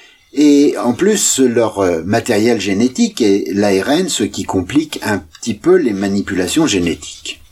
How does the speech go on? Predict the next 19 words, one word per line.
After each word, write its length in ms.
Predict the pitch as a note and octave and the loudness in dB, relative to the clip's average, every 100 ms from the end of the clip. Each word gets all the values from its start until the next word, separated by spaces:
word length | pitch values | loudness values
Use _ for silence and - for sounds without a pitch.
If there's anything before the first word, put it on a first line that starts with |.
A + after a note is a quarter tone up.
| _ - _ _ _ _ _ _ _ _ _ _ _ _ _ - | _ -20 _ _ _ _ _ _ _ _ _ _ _ _ _ -6
Mais 100 | C3+ | -2
ce 100 | C3 | 2
n'est 140 | D#3 D#3+ | 2 2
pas 160 | D#3+ | 2
là 120 | D3 E3 | 2 0
le 80 | |
plus 200 | - B2 | -2 -2
important. 640 | A#2 G#2 G#2 - A#2+ D#2 - _ _ _ _ _ _ _ _ _ _ _ _ _ _ _ _ _ _ | -2 0 -4 -4 -4 -4 -8 _ _ _ _ _ _ _ _ _ _ _ _ _ _ _ _ _ _
En 160 | A2 B2 | -2 0
effet, 280 | B2 G#3 | 4 4
si 360 | D#3+ - - D3+ | 4 0 0 2
chimère 960 | C3 - D#3 D3+ D#3+ D3+ A#2 F2+ - _ | 2 0 2 2 4 4 2 -2 -12 _
il 180 | F#2+ F#2 | -6 -2
y 140 | G2+ E3 | 2 4
a, 240 | A3 A3 _ _ _ _ _ _ _ _ _ _ _ _ | 2 -2 _ _ _ _ _ _ _ _ _ _ _ _
les 160 | G2 A2 | -2 0
stigmates, 840 | - F#3+ D#3+ E3 C3+ - - - _ _ _ _ _ _ _ _ _ _ - | -2 -2 2 2 2 -6 -20 -20 _ _ _ _ _ _ _ _ _ _ -14
les 160 | - | -12
traces 640 | - - G3 D3+ - - | -8 -2 0 0 -2 -8